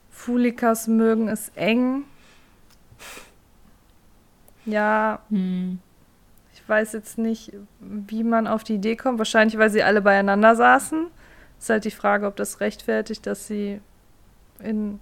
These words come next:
Speaker 1: kleinen Becken gehalten werden. Ich find das wirklich ganz schwierig. Ich find das ganz schwierig. Also ich finde das auch immer sehr traurig, wenn ich Fulikas in so kleinen Becken sehe.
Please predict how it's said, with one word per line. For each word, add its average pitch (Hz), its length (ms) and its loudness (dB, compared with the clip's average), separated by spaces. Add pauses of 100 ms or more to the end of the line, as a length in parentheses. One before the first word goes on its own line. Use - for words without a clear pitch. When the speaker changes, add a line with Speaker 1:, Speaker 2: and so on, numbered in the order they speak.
(320)
Speaker 1:
kleinen 214 480 -4
Becken 233 420 -10
gehalten 226 460 -6
werden. 240 500 -8 (680)
Ich - 120 -18
find 226 140 2
das 226 200 2
wirklich 214 260 -10
ganz 208 220 0
schwierig. 196 360 -4
Ich - 60 -18
find 185 120 -10
das 185 160 -6
ganz 190 180 -4
schwierig. 185 540 -8 (720)
Also 190 160 -8
ich - 140 -16
finde 254 380 -2
das 220 180 0
auch 220 160 0
immer 214 200 0
sehr 208 240 0
traurig, 208 580 2
wenn 196 120 0
ich - 340 -10
Fulikas 202 680 -2
in 196 120 -6
so 196 80 -6
kleinen 190 380 -6
Becken 190 300 -6
sehe. 180 340 -10